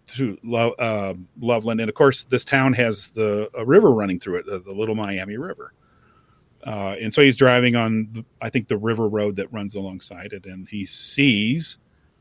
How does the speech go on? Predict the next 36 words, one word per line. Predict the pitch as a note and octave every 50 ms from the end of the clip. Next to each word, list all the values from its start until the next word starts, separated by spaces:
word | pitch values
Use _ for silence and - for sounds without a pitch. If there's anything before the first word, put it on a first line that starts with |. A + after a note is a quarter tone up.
| _ _ _ _ _ -
uh, | A2+ G#2 G2+ G2+ G2+
three, | F#2+ - - - - C3 C#3+ D#3 D#3+ D#3 D3+ C#3+ C3+ A#2 A2+ _ _ _ _ _ _ _ _ -
he, | A2+ A2 -
what | - B2+ C3
he | A2+
thinks | - - G3+ A#3 - -
are | A#2+
three | - - - D#3+ E3+ F#3+ D3+
people | - - F#3+ - - G#2+ F#2
standing | - - - - - _ _ - B2+ B2+ A#2 G#2 G2+ G#2+ A2+ A#2 A#2+ A2+ - _ _ _ _ _ -
on | A2 G#2
the | G2+ G2+
side | - - A2 G#2+ G#2+
of | G#2+ G#2
the | G#2+ A2
road, | B2 D3+ E3 C#3+
and | A#2 G#2 G2+
he, | G2+ G2+ G2+ - _ _ _ _ _ _ _ _ _ _ _ _ _ _
he | B2+ A#2+ A2+
thinks | - - A#2+ A#2+ A#2 A2+ G#2 - - - - - - - _ _ _ _ _ - - -
that | A#2 G#2+ G#2 -
they're, | - A2 G#2+ A2
they're, | - A#2 A2 G2+ G2+ F#2 - _ _ _ _ -
they're | A2 G#2
praying | G#2 - - - F#3 G3+ A#3 A3 D#3 A#2+ G2+ G#2
or | G2 -
something. | - - A#2 G#2 F2 - G#2 F#2
He's | G2 G#2 - -
not | D3 C3+
quite | - D#3+ C#3+ C3
sure | - D3+ C#3
what | C3 A2+ -
they're | A#2+ G#2+
doing. | G#2+ D#3+ E3+ D#3+ A#2+
And, | G2+ F#2+ F2+ F2+ - _ _ _ _ _ _ _ _ _ _ _ _ _ -
uh, | B2 A#2 A2 A2 G#2+ G#2+ G#2+ A2 G#2+